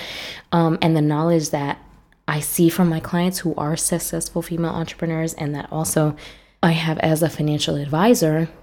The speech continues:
the conversations I have with them, with y'all, right? So that we can hopefully have a whole new crop of female, women of color entrepreneurs, right? Um, and wealthy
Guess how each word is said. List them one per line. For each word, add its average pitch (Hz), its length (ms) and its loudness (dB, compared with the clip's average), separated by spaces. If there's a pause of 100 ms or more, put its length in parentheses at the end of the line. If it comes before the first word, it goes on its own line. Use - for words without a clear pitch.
(240)
the 160 100 0
conversations 156 640 -2
I - 120 -6
have 151 220 -4
with 147 140 -6
them, 170 400 -2 (100)
with 151 220 -4
y'all, 139 320 -4 (140)
right? 156 260 -2
So - 140 -6
that 151 240 -2
we 156 100 0
can 160 160 -2
hopefully 156 720 0 (480)
have 160 360 -2
a 156 200 2
whole 208 420 4
new 180 200 8
crop - 600 2 (380)
of 147 420 2 (340)
female, 151 640 2
women 151 300 2
of 147 160 -4
color 147 400 2
entrepreneurs, 151 800 0
right? 165 320 0 (420)
Um, 151 400 0
and 156 580 2
wealthy 180 720 6